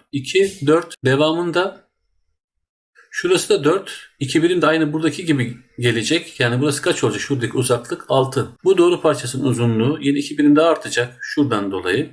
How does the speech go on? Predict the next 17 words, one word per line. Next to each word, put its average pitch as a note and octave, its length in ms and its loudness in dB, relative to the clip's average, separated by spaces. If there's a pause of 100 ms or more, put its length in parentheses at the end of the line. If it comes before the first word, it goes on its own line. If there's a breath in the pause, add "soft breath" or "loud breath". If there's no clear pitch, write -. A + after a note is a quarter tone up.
(120)
sekiz D3+ 340 2
olacak. G#2 440 -2
Bu D#3 120 -2
da F#3 60 2
iki E3+ 200 -2
birim E3+ 180 2
daha E3+ 120 2
artacak. B2+ 380 -4
Buradan D3 380 2
dolayı A2 400 0 (160)
on D3 200 2
olacak. G2 340 -2 (140)
İki D3 260 -2
birim C#3+ 260 4
de C#3 160 0
bu E3+ 140 -4
arttı. B2 320 -2